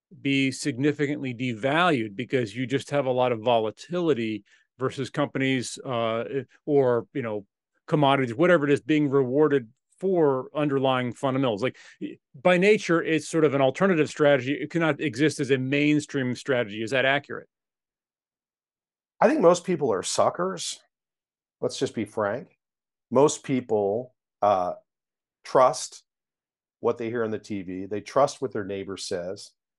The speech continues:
Speaker 2: They trust what their professor says. They give their money to some broker,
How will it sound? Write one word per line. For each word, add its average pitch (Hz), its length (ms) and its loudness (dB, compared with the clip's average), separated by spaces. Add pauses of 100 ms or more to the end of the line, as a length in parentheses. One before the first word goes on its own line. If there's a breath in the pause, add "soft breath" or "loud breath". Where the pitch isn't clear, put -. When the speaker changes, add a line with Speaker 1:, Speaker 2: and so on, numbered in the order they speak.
(360)
Speaker 2:
They 101 100 -4
trust 147 360 2
what 147 120 -2
their 113 80 -8
professor 98 580 -4
says. 87 540 -10 (460)
They 117 100 0
give 131 240 2
their 131 140 6
money 120 400 0
to 107 120 -10
some 113 360 -4
broker, 113 640 0